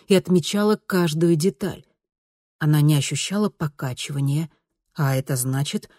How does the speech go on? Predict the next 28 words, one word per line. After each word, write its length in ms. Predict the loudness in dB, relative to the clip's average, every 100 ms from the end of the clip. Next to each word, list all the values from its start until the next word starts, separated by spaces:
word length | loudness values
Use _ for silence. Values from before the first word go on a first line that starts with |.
| _
что 240 | -18 -4 -4
автобус 500 | -4 -6 -2 -2 0
не 180 | 2 2
едет. 440 | 0 -4 -8 -18 _ _ _ _
Или 160 | 4
она 180 | 6 6
вообще 400 | 4 0 -2 0
не 140 | 2 2
в 40 |
автобусе, 640 | 0 -2 0 2 2 0 -4 -6
а 80 | -2
в 40 | 0
своей 360 | 2 2 2
кровати. 680 | 2 0 2 0 0 -2 -8 -12 _ _ -6
Это 200 | 0 2
был 200 | 4 6
бы 120 | 6
самый 360 | 6 6 6
лучший 420 | 8 6 4 0 2
вариант. 580 | 2 2 2 -2 -6 _ _ _ _ _ _ _ _ _ _ _ _ _
Кристина 500 | -2 -2 -4 -2 -2
сосредоточилась. 1040 | -4 -4 -4 -6 -8 -12 -14 -14 -12 -12 _ _ _ _ _ _ _ _ _ _
Сейчас 500 | -12 -8 -6 -4 -2
она 220 | 0 2 2
наверняка 540 | 2 0 -4 -4 -4
услышит, 520 | -4 -4 -4 -4 -6
как 220 | -6 -6
шуршит, 640 | -4 -4 -4 -2 0 0